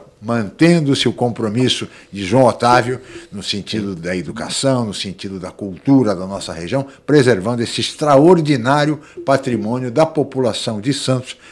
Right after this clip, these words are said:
que é o Escolástica Rosa, sem dúvida nenhuma, da maior importância essa iniciativa da Santa Casa, Augusto.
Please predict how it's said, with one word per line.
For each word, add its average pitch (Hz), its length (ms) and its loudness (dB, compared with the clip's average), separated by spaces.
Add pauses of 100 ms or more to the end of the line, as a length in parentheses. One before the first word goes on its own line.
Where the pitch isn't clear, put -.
(140)
que - 80 -6
é - 20 0
o 123 60 2
Escolástica 95 560 -6
Rosa, - 260 -18 (340)
sem 107 160 -8
dúvida 104 360 -6
nenhuma, 101 360 -8 (340)
da 107 140 -2
maior 107 400 4
importância 113 800 -4
essa 104 600 -8
iniciativa 95 960 -10 (300)
da 98 160 -8
Santa 90 320 -12
Casa, 71 300 -16
Augusto. 76 380 -16